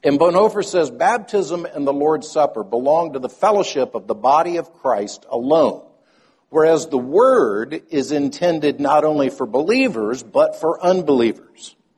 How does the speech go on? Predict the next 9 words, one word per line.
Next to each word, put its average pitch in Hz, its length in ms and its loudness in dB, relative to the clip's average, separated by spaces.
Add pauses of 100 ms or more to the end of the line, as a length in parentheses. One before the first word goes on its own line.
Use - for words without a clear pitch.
(580)
The 135 80 -2
congregation, 220 1000 0
therefore, 113 600 2
is 170 380 2
at 170 340 2
its 160 260 -2
core 139 840 -2 (420)
a 147 140 2
baptismal 214 1300 -2